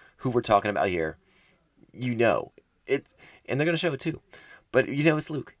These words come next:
You know it's Luke. I can't even, I don't know why I'm dancing around it. It's, we know it's Luke, but this last bit here where he crushes the, the Dark Trooper with the Force is just something else. And I'll be perfectly honest, I wasn't sure that they were gonna do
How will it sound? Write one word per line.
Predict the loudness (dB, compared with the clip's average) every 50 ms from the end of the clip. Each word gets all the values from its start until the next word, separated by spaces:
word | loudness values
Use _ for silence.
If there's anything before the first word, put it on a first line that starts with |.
| _ _
You | 0 2 2
know | 2 2 0
it's | -2 -2
Luke. | -2 0 0
I | -2
can't | -2 0 -2 -2
even, | -2 -2 -6 -10 -14 -20 -20 _ _ -20 -20 -20 -20 -20 -20 -4 -2
I | -2
don't | 0 0
know | 0 2
why | 2 2
I'm | 2 2
dancing | 0 0 -2 0 4
around | 4 6 6 4
it. | 2 0 0
It's, | 0 0 0 -4 -10 -10 -10 -6
we | -4 -4 0
know | 2 2 2
it's | 2 2
Luke, | 0 -2 -2 -4 _ _
but | 2 2 2 2 -6 -18 -20 -20 _ _ _ _ _ _ _ _ _ _ _ _ _ _
this | -4 -4 0 6
last | 8 8 8 8
bit | 4 2 2 4
here | 2 0
where | 2 2 0
he | 0
crushes | 0 -2 -6 -6 0 4 4 6 6 6 2 0 0 0 -4 -6 -10 _ _ _ _ _ _ _ _ _ _ _ _ _ _
the, | -4 -2 -2 -2 0 -2 -4 -6 -6 -8 -10 -14 -18 _ _ _ _
the | -8 -2
Dark | 0 0 0 0
Trooper | -2 -4 -4 -4
with | -4 -6 -8 -12
the | -12
Force | -14 _ -6 -6 -6 -6 -8 -10 -14 -16 _ _ _ _ -8
is | -8 -6 -4
just | -4 -4 -4 -4 -4
something | -4 -2 -2 -2 -2 -2 -4 -2 -2
else. | -2 -2 -2 -4 -8 -12 -14 _ _ _ -20 -20 -20 -20 _ _ _ _
And | -4 -4 -2
I'll | -4 -6
be | -8
perfectly | -6 -6 -4 -4 -4 -6 -4 -2
honest, | 0 0 0 -2 -4 -2 0
I | 2 2 4
wasn't | 4 4 2 2 0 -2
sure | -2 2 4 4 4 4 0 -4 -12 _ _ _ _ _ _ _ _ _ _ _ _ _ _ -20 _ _ _
that | -4 -4 0 2
they | 0 0
were | 2 0
gonna | 0 -2 -2 -2
do | 0 0 2 2 2 0 -2